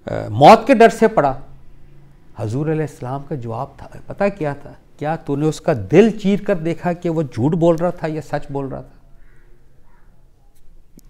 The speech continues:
इस जगह पर हजूर अलैहिस्सलाम खड़े हैं। <laughs> आप अंदाज़ा कीजिए,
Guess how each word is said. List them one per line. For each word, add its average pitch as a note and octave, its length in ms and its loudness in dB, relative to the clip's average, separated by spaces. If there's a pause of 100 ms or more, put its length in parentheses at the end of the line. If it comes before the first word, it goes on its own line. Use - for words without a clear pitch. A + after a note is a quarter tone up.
इस G#2+ 360 -6
जगह F3+ 280 4
पर F#3 200 -2
हजूर C#3+ 440 0
अलैहिस्सलाम F#3+ 680 6
खड़े C#3+ 240 -4
हैं। A2 240 -6 (960)
<laughs> - 340 -6 (1500)
आप B2 120 -12
अंदाज़ा B2+ 380 0
कीजिए, A2 360 -8